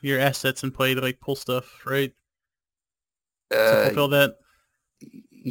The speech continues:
Speaker 2: yes. So, like, you, yeah, you'd have to use, like, quick creation to add that foundation or something.
Speaker 1: Yeah.
Speaker 2: And then,
Speaker 1: And
Speaker 2: like,
Speaker 1: then
Speaker 2: the,
Speaker 1: play an
Speaker 2: so you didn't
Speaker 1: attack.
Speaker 2: get to play it, and then you get to play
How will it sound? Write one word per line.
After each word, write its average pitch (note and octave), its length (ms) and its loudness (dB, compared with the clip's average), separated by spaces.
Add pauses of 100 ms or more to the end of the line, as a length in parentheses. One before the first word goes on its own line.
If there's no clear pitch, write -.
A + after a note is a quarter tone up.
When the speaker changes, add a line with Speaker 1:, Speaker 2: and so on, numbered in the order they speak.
(140)
Speaker 2:
yes. A2 640 4
So, - 180 4
like, G2+ 220 4
you, A2+ 80 6
yeah, A2+ 180 4
you'd G#2+ 140 6
have A#2+ 120 4
to B2 100 -4
use, A2 340 4
like, F2 120 0
quick - 220 -2
creation G2 560 2
to - 240 -4
add G#2+ 260 4
that A2 220 2
foundation B2+ 880 2 (120)
or B2+ 80 -2
something. C#3+ 600 -2 (240)
Speaker 1:
Yeah. C3+ 400 0
Speaker 2:
And G2 160 -2
then, G#2+ 160 4 (100)
Speaker 1:
And G#2+ 80 -4 (520)
Speaker 2:
like, - 100 2
Speaker 1:
then C3+ 80 2
Speaker 2:
the, - 80 0
Speaker 1:
play C#3+ 160 4
an C#3 40 4
Speaker 2:
so B2 60 6
you G2+ 100 4
didn't C#3 180 6
Speaker 1:
attack. - 220 -2
Speaker 2:
get - 20 -
to G2 180 0
play A2+ 240 8
it, A#2+ 140 8
and G#2+ 140 4
then A2 160 8
you F#2+ 80 2
get - 140 -2
to - 60 -8
play G#2+ 560 4